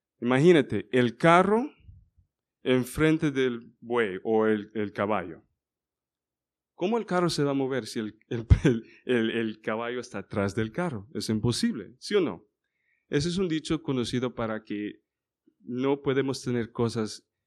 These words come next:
sin orden. Ay, perdón, hay que tener cosas en orden. Es lógico que tener el buey o el caballo enfrente y el carro atrás,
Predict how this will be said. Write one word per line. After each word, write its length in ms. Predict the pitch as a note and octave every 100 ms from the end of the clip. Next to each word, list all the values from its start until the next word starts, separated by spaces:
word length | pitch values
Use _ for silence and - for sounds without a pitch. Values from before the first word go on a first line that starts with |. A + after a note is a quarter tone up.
| _
sin 400 | - - C3+ B2
orden. 400 | A#2 B2 G#2 F2+
Ay, 140 | A#2+ C3
perdón, 320 | C3 A2 G#2
hay 80 | A#2+
que 140 | C3
tener 260 | C3+ C3 A2+
cosas 480 | A#2 G#2+ G#2+ - -
en 200 | A2+ C#3+
orden. 380 | F#3 G#2+ E2 _ _ _ _ _ _ _ _ _ _ _ _ _
Es 180 | A#2+ A2
lógico 460 | A#2 C#3 D3+ D#3
que 140 | C#3+ C3
tener 280 | A#2 G#2 G#2+
el 240 | B2+ - _ _ _ _ _ _
buey 600 | - C3 E3 C#3 D3+ F3 - _ _ _ _ _ _ -
o 120 | A2
el 100 | A2+
caballo 400 | C3 D#3+ B2+ B2+
enfrente 500 | D#3 D3+ A2 F2 G2
y 120 | -
el 160 | F#2+ F2
carro 300 | - F2 F2+
atrás, 600 | F2+ D3+ D3 G2 - _